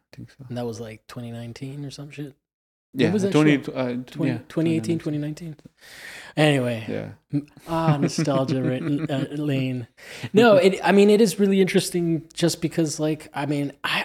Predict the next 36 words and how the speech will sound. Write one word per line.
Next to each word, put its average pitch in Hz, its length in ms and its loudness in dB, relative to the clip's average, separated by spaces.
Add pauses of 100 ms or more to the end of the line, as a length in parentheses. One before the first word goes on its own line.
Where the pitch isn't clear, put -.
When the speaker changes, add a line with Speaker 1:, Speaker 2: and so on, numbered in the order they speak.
(120)
Speaker 2:
I 165 80 -6
think 226 340 0
that 190 300 -4
I 147 200 0
was 156 220 0
gonna 165 220 0
apply 151 360 -2
to 151 120 0
Cal 143 280 -4
Arts. 143 640 -6
Oh, 156 120 6
yeah, 147 200 2
sorry, 139 260 2
not 120 120 2
Speaker 1:
Mm-hmm. 110 80 -4
Speaker 2:
Cal 135 140 0
Arts. 131 300 -4
I 143 120 -2
was 135 260 -4
gonna 131 160 -2
pu-, 170 120 -2
apply 147 360 -4
to 139 140 -2
U 139 120 2
C 143 120 -4
L 135 120 -2
A, 131 60 -2
but 131 140 -6
at 127 80 -6
the 135 60 -6
Speaker 1:
Mm-hmm. 117 100 -4
Speaker 2:
time 143 140 -2
they 143 100 0
needed 135 260 -4
a 117 40 -8
disc, 135 480 -8